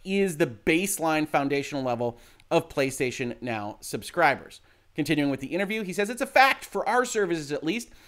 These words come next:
that the great majority of people subscribe through a twelve-month subscription. It's more than two-thirds who subscribe that way. What we are delivering is that for a twelve-month subscriber, and that is the great majority of people, the monthly subscription rate for PlayStation Plus Extra," remember,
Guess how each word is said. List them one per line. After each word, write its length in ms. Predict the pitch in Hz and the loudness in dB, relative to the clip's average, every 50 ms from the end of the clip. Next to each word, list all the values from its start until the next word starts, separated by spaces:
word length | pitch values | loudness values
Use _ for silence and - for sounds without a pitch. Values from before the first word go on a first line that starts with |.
| - - | -8 -6
that 120 | 226 220 | -4 -4
the 40 | 254 | -4
great 300 | 180 160 202 220 208 226 | 2 4 2 2 4 2
majority 340 | 254 190 180 180 185 185 196 | -2 0 2 0 2 0 -2
of 100 | 196 - | -4 -4
people 240 | 190 180 - 185 | -6 -6 -6 -6
subscribe 480 | 185 - 214 - - - 147 135 147 151 | -4 -4 -6 -6 -2 2 4 4 4 2
through 140 | - 185 190 | 0 -4 -4
a 60 | 185 | -4
twelve-month 500 | - - 139 123 123 120 127 135 139 135 | -4 -2 -2 -2 -2 -2 -4 -6 -6 -6
subscription. 580 | - - - - - 233 233 - - 123 101 - - _ - - - - | -8 -12 -12 -2 0 0 0 0 -4 -6 -6 -6 -16 _ -20 -20 -6 -6
It's 140 | 202 196 | -4 0
more 160 | 220 262 254 233 | 2 2 4 4
than 100 | 240 233 | 2 -2
two-thirds 720 | - - 311 311 302 294 - 302 294 302 311 247 196 202 | -2 2 4 4 4 4 2 -2 0 0 0 -2 -2 -2
who 80 | 202 | -4
subscribe 440 | 175 - 147 - - 165 143 131 117 | -4 -4 -8 -4 2 4 4 4 2
that 200 | 120 113 - - | 0 -4 -4 -4
way. 220 | 113 104 80 - - - - - - _ - | -6 -8 -8 -8 -12 -20 -20 -20 -20 _ -8
What 200 | - 156 220 254 | 2 4 4 4
we 120 | 269 294 269 | 4 2 0
are 60 | 247 | 2
delivering 460 | 196 196 185 190 180 156 143 127 131 | 0 0 0 0 0 0 0 0 0
is 100 | 139 131 | -2 -2
that 120 | 156 - - | -2 -2 -2
for 120 | - 135 | -2 -2
a 40 | 120 | -2
twelve-month 560 | - - - 143 170 214 196 175 175 175 - | -2 0 2 2 2 2 2 0 0 -2 -2
subscriber, 520 | - - 190 - - - 113 110 107 131 147 | -4 -6 -8 -6 -4 -4 -4 -2 -2 -2 -2
and 100 | 139 139 | 0 0
that 100 | 147 147 | -2 -2
is 100 | 127 117 | -4 -8
the 40 | |
great 260 | 120 101 147 165 185 170 | -6 0 2 2 2 2
majority 360 | 170 139 151 147 147 143 135 | -4 -2 0 0 0 0 -2
of 100 | 135 - | -6 -6
people, 300 | - 226 240 - 156 160 | -8 -10 -8 -6 -6 -4
the 80 | 175 | -2
monthly 320 | 165 156 170 240 233 214 202 | 0 2 0 0 0 -4 -8
subscription 480 | - 180 - - 202 196 - - 180 | -8 -10 -6 -4 -6 -4 -4 -4 -2
rate 160 | 156 147 151 - | -2 -2 -2 -4
for 80 | 156 | -8
PlayStation 580 | - - - 202 233 233 196 185 - 185 165 156 | -8 -2 -2 -2 -2 0 -2 -2 -2 -4 -8 -2
Plus 260 | - 170 160 165 - - - | 0 0 0 0 -2 -10 -2
Extra," 580 | 151 170 170 - - - - 156 139 143 170 156 - - - - _ _ _ - | 0 0 0 0 -4 -6 -2 0 2 2 2 0 -2 -14 -20 -20 _ _ _ 2
remember, 340 | 160 165 156 151 156 - | 2 4 4 4 2 0